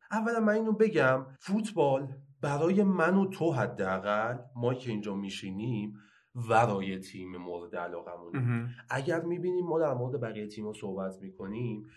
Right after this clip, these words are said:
Speaker 1: اینه که ما دلسوزی فوتبال رو داریم.
Speaker 2: بله.
Speaker 1: ما اول عاشق فوتبال شدیم، بعد عاشق تیممون شدیم.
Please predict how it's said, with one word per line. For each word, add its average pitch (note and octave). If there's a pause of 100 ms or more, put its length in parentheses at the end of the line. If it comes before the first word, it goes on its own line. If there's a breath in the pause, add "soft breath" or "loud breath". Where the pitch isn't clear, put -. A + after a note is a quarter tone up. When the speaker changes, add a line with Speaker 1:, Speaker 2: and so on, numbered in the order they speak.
(220 soft breath)
Speaker 1:
اینه E3+
که F3
ما D#3+
دلسوزی B2
فوتبال B2
رو F#2+
داریم. F2+
Speaker 2:
بله. F3+ (200)
Speaker 1:
ما D#3
اول C#3
عاشق C#3
فوتبال A2
شدیم، G2
بعد G2+
عاشق F#2
تیممون F#2
شدیم. F#2